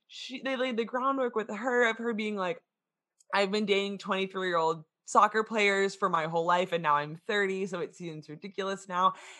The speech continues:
And, like, he's an aging soccer player who's, like, aging out of the, the industry altogether, and, like, she has her own thing going on, and, like, they also always had this weird rapport where, like, at the beginning, I couldn't tell if they had already hooked up,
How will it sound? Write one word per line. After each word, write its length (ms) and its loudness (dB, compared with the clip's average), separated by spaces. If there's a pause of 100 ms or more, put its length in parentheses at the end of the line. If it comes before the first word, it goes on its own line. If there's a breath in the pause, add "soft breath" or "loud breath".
(120)
And, 200 -2
like, 180 -6
he's 340 -4
an 180 -4
aging 560 -6
soccer 480 4
player 460 2
who's, 220 -6
like, 160 -4
aging 380 -8
out 220 4
of 200 -6
the, 240 -4
the 260 -6 (120)
industry 460 -2
altogether, 600 2
and, 140 -2
like, 160 -8 (320 soft breath)
she 220 -8
has 240 0
her 100 -6
own 160 -12
thing 240 -4
going 300 -4
on, 260 2
and, 80 -8
like, 200 -8 (500)
they 220 2
also 320 0
always 300 0
had 120 -2
this 180 -6
weird 340 -4
rapport 420 2
where, 100 -4
like, 200 0
at 60 -10
the 80 -6
beginning, 460 -4
I 120 -4
couldn't 420 -6
tell 540 0
if 200 0
they 160 2
had 300 2
already 540 4
hooked 300 -8
up, 200 -4